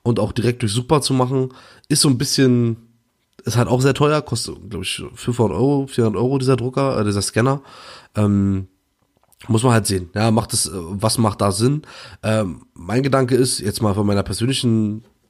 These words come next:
Position mal jetzt aus, äh, auszugehen, wir, wir bauen halt gerade ein Haus und wir kriegen halt echt viel Post.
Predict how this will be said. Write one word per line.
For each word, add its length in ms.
Position 480
mal 140
jetzt 120
aus, 380
äh, 200
auszugehen, 600
wir, 180
wir 140
bauen 180
halt 100
gerade 200
ein 40
Haus 220
und 80
wir 80
kriegen 180
halt 120
echt 120
viel 140
Post. 360